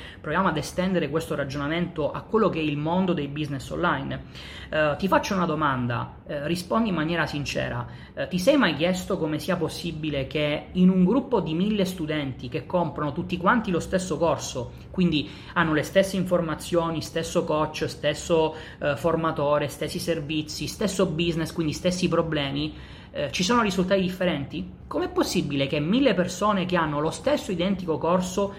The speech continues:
hanno risultati diversi? Com'è possibile che una piccola percentuale ottiene risultati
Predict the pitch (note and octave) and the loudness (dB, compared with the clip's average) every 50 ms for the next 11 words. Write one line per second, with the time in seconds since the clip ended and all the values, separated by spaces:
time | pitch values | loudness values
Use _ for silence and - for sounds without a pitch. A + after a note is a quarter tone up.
0 | - - - - - - G#3 A3 A3+ A3 G#3 F#3+ F3+ F3+ F#3 E3+ F3+ F#3+ F#3 F3+ | -14 -16 -16 -4 2 4 6 6 6 6 4 4 2 2 0 0 0 0 0 0
1 | D3 C#3+ C3+ C3+ B2+ B2+ - - - - - - - - - G3+ A3+ A#3+ A#3 - | 0 -2 -4 -4 -6 -8 -10 -10 -12 -14 -14 -16 -16 -8 -4 -2 0 0 0 0
2 | G#3 F#3 - C4 G3+ F3+ D#3 D3+ D3 F3+ E3+ D#3+ E3 E3+ E3 D#3+ E3 D4 - - | -2 0 0 0 2 2 2 2 2 2 2 2 2 2 2 2 0 -2 -4 0
3 | - A#3 G#3+ F#3 F3+ F3+ F3+ - F#3 F3 F3 - G3+ G#3+ G#3 G3 F#3 F3 D#3 - | 2 2 4 4 4 2 2 2 -2 -2 -2 0 4 4 6 6 6 4 2 0
4 | - - E3+ - - A#3 A3 F#3 D#3+ D3 - E3 D#3 - - G3+ G3 G3+ G3 G3+ | -2 -4 -4 -4 -2 -2 -2 0 0 -2 -2 -4 -6 -4 -2 -2 0 0 -2 -4
5 | G#3+ | -6